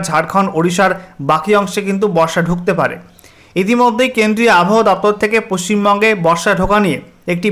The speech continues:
বড় আপডেট দেওয়া হয়েছে। আর কদিনের মধ্যে বর্ষা প্রবেশ করতে পারে পশ্চিমবঙ্গে, সেগুলো আপনাদেরকে জানাবো। একই সঙ্গে এই মুহূর্তে কোথায় কী সিস্টেম অবস্থান করছে এবং তার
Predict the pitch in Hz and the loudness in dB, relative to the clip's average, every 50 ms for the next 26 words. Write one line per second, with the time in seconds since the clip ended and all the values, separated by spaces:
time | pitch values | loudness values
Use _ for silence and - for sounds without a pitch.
0 | 170 175 175 196 220 220 202 196 190 190 214 214 202 180 190 185 190 190 196 202 | 2 2 2 4 4 4 2 2 2 0 0 0 2 2 2 2 4 4 2 0
1 | 196 196 190 - 220 226 240 - - - _ _ _ _ _ _ _ _ - 160 | 0 -2 -2 -2 -2 -2 -2 -6 -14 -20 _ _ _ _ _ _ _ _ 0 2
2 | 185 214 214 208 - - - _ - 190 196 196 233 233 247 247 240 240 226 214 | 2 2 2 -2 -6 -12 -8 _ 0 2 2 2 2 2 2 2 2 0 0 0
3 | 240 220 202 202 196 196 - 220 208 196 196 196 214 208 - - 208 208 208 214 | 0 0 2 0 0 2 0 -2 0 0 0 0 0 0 0 0 -2 0 0 -2
4 | 202 202 202 208 202 202 196 190 - - 208 196 196 196 196 202 208 208 202 202 | 0 2 2 0 0 0 -4 -4 -4 -6 -6 -2 -2 -2 0 0 -2 -2 -2 -4
5 | 180 180 202 202 180 175 180 180 180 180 185 175 190 180 170 175 170 175 190 196 | -2 0 0 0 0 0 -2 -2 -2 -2 -2 -2 -2 -2 0 0 2 2 2 0
6 | 214 233 - - - _ _ - 156 170 196 226 220 - 226 220 220 233 240 240 | 0 -2 -4 -10 -18 _ _ -4 -4 -2 -2 -2 -2 0 0 0 2 0 0 -2
7 | 233 - - _ _ - _ _ _ _ _ _ _ _ _ _ _ _ 160 180 | -4 -12 -20 _ _ -20 _ _ _ _ _ _ _ _ _ _ _ _ 0 0
8 | 220 226 233 240 240 233 233 247 240 - 214 214 214 214 208 214 208 - 220 208 | 0 2 0 0 0 0 0 -2 0 0 0 0 0 0 -2 -4 -4 -4 -4 -6
9 | 214 - 240 226 214 190 185 208 208 - 220 220 214 208 220 214 214 - - 233 | -2 -2 -2 0 0 0 0 -2 -2 -2 -2 -2 0 0 0 -2 -2 -2 -2 -2
10 | 233 233 233 - - _ _ _ 170 185 226 220 196 214 240 - - - _ _ | -2 -4 -6 -14 -20 _ _ _ -2 0 2 2 0 0 -4 -10 -14 -20 _ _
11 | _ _ _ - 190 196 | _ _ _ 0 0 0